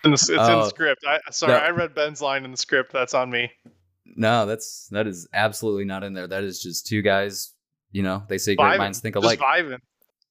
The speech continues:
Speaker 2: Just vibing here on a Sunday. I just s-, glanced over at Sunday Night Football about to kick off right now. I'm sure Taylor Swift has been shown no less than twenty-five times.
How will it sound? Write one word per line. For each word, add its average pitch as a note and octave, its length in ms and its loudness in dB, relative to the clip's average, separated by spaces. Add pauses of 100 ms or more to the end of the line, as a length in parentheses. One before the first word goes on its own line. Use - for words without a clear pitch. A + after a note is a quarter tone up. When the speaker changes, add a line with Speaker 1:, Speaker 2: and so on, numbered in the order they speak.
(460)
Speaker 2:
Just C3 240 2
vibing F#2 340 2
here F#2+ 160 -10
on F#2 100 -10
a F2 40 -12
Sunday. G2+ 380 -2
I G2+ 80 0
just F#2+ 240 -10 (180)
s-, - 160 -6 (160)
glanced G#2 340 4
over G2+ 180 4
at E2 100 -4
Sunday G2+ 240 -2
Night F#2+ 200 -6
Football G2 240 -6
about F#2 200 -2
to F#2+ 60 -18
kick G2 220 -6
off F#2+ 220 0
right F#2 140 -6
now. F#2+ 220 -6
I'm F#2 80 -8
sure F#2+ 300 -4 (220)
Taylor G#2+ 260 4
Swift G#2 300 -2
has F#2 160 -2
been G2 100 -4
shown F#2+ 320 -2
no G#2 160 4
less G2+ 220 2
than F#2 140 -8
twenty-five F#2 440 -6
times. F#2+ 400 -8